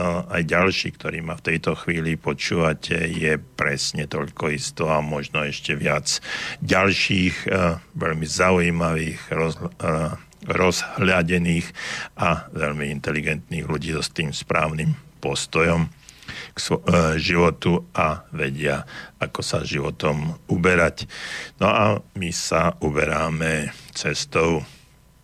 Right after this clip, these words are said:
mm, definície úspechu. No, pozeráme sa na to z pohľadu pozitívneho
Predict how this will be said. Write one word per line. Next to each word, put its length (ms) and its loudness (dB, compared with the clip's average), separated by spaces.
mm, 460 -2
definície 880 2
úspechu. 800 4
No, 400 4
pozeráme 600 -2
sa 560 -2
na 300 0
to 260 -2
z 240 -10
pohľadu 560 2
pozitívneho 1000 2